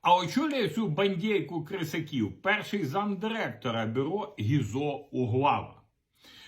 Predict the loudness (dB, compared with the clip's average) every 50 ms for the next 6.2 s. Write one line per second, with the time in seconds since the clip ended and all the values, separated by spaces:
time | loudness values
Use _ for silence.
0 | -10 -4 0 2 2 2 2 2 2 2 2 2 2 2 0 -2 -2 -2 -2 -4
1 | -2 0 -2 -2 -2 -4 -4 -4 -2 0 0 0 0 0 0 -2 -2 -2 -2 -2
2 | -2 0 0 0 4 6 6 6 4 4 0 -4 -6 -6 -8 -8 -8 -8 -8 -8
3 | -6 -4 -2 0 0 0 0 0 0 0 0 0 0 0 -2 -2 -2 -2 -4 -6
4 | -8 -4 0 0 2 2 0 -2 -2 0 2 2 4 4 2 2 0 0 0 0
5 | 0 -2 -2 0 0 0 0 0 0 -2 -2 -4 -4 -2 0 0 2 2 0 -4
6 | -8 -10 -12 -16